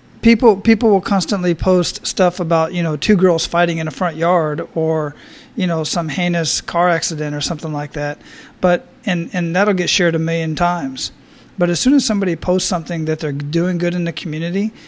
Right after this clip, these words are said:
people wanna say, "Oh, you should keep that to yourself. You shouldn't share that kind of information." I call B S because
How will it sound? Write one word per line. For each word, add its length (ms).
people 260
wanna 220
say, 280
"Oh, 180
you 200
should 200
keep 180
that 160
to 100
yourself. 480
You 80
shouldn't 500
share 220
that 200
kind 140
of 140
information." 540
I 120
call 220
B 240
S 180
because 540